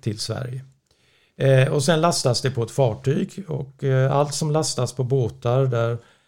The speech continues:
fylls det i manifest och liknande. Vad finns ombord?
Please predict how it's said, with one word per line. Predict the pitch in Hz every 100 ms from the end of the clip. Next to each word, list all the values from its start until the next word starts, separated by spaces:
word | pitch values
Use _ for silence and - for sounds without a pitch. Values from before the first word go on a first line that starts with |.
| _ -
fylls | 139 117 -
det | 135
i | 123
manifest | 113 117 123 127 110 - -
och | 123
liknande. | 131 131 131 113 110 120
Vad | 120
finns | 131 135 -
ombord? | 117 104 113 147 143